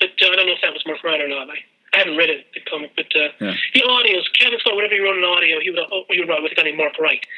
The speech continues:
Speaker 1: Um,
Speaker 2: Yeah.
Speaker 1: I've spoken with Cavan. I don't know him too well, but I've, I've spoken with him before. He's a very nice man. When I was writing Times Champion, I had used something like, "Are you gonna use Nimrod or not and anything else? I might wanna use him in Times Champion." And he said, "Oh, no." At the time, they had no plans, but they ended up doing Twilight Zone. Not Twilight Zone, um, Project.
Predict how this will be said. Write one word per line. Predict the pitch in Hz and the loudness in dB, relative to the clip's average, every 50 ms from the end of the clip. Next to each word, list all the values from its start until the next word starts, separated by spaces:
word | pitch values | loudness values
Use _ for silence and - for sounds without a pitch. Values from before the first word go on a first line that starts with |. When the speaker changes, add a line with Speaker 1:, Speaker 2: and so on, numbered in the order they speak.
| - - - - - - _ _ - - | -12 -12 -14 -16 -18 -20 _ _ -6 -4
Speaker 1:
Um, | 147 156 151 147 - - | -2 -2 -2 -2 -4 -4
Speaker 2:
Yeah. | 110 107 101 98 98 | -4 -2 0 2 2
Speaker 1:
I've | - - | 4 4
spoken | - 440 440 - 269 | 4 2 2 2 0
with | 226 - - | 0 2 2
Cavan. | 214 208 190 180 170 - - | 2 2 2 2 -2 -4 -4
I | 254 | -4
don't | 254 262 | -4 0
know | 254 226 | -2 -2
him | 208 - - | 0 2 2
too | - 254 | 2 2
well, | 220 202 185 | 2 0 0
but | 180 180 220 | 2 2 0
I've, | - - - | 2 2 2
I've | 403 - | 2 4
spoken | - - - - | 2 2 0 0
with | 185 170 | -4 -6
him | 170 165 | -4 -6
before. | 160 - 202 214 | -6 -4 -4 -4
He's | 208 - | -2 0
a | 269 | 0
very | 277 240 | 2 4
nice | 208 185 - - 175 | 2 2 0 0 -2
man. | 170 170 185 208 - - - - | -2 -2 -2 -6 -8 -16 -8 -2
When | 202 | 0
I | 196 | 0
was | 185 | 2
writing | 185 190 185 | 2 2 2
Times | 180 190 185 175 - | 2 -2 -2 0 2
Champion, | - - 185 175 190 185 185 185 - - - - - - - _ - 202 | 2 2 2 0 0 0 -2 -2 -2 -10 -12 -12 -12 -12 -12 _ -2 0
I | 190 | 2
had | 196 196 | 2 2
used | 190 185 185 | 2 0 -2
something | - 180 185 180 | -4 -4 -2 -2
like, | 185 165 | 0 2
"Are | 175 180 | 2 2
you | 190 196 | 2 2
gonna | 214 202 190 | 2 2 2
use | 190 190 190 190 - | 2 0 -2 -2 -4
Nimrod | 190 185 180 180 175 175 175 180 | -4 -2 0 0 2 2 2 2
or | 175 | 2
not | 180 180 175 | 2 0 -2
and | 175 180 | 0 0
anything | 180 175 175 - 180 175 | 0 0 2 0 0 2
else? | 170 175 180 - - | 2 2 0 0 0
I | 190 175 | -2 0
might | 175 170 165 | 0 -2 -2
wanna | 170 165 170 | 0 -2 -2
use | 165 170 175 175 | 0 -2 -4 -4
him | 180 | -4
in | 170 175 | -6 -4
Times | - 175 170 160 - | -2 -2 -2 0 2
Champion." | - 175 160 156 185 165 165 | 2 2 2 2 0 0 0
And | 170 | 0
he | 170 | 2
said, | - 196 180 | 2 2 2
"Oh, | 180 180 | 4 2
no." | 170 160 165 160 - - - | 2 0 0 -2 -4 0 0
At | - 185 | 0 0
the | 185 | 2
time, | - 202 190 175 | 2 2 2 4
they | 170 | 4
had | 170 170 | 2 2
no | 170 160 | 0 -4
plans, | - - 175 175 - | -2 -2 -4 -2 -2
but | 196 185 | 2 2
they | 202 196 | 4 4
ended | 190 190 185 170 | 4 2 0 -4
up | - | -2
doing | 185 170 165 | -2 -4 -4
Twilight | 160 - 170 170 160 156 160 - | -2 0 0 0 0 0 -2 -4
Zone. | - 170 156 151 156 - _ - - - - - - | -4 -6 -6 -6 -8 -14 _ -18 -16 -14 -10 0 2
Not | - 208 | 2 4
Twilight | - 208 196 - - | 4 2 2 2 0
Zone, | 185 170 165 | -2 -2 0
um, | 165 156 156 | 0 -2 -2
Project. | - - 196 185 185 175 - - | 0 0 0 2 2 0 0 -2